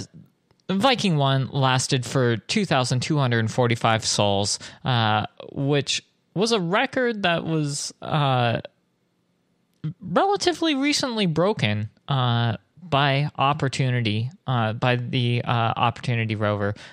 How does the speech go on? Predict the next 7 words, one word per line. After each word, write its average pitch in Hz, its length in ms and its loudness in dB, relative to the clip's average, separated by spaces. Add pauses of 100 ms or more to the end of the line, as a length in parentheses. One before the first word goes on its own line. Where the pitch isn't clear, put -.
(140)
uh, 104 300 0
f-, - 100 -18 (120)
five 123 340 2
years 101 240 -2
ago. 87 240 -6 (960)
All 127 120 2
right, 117 360 2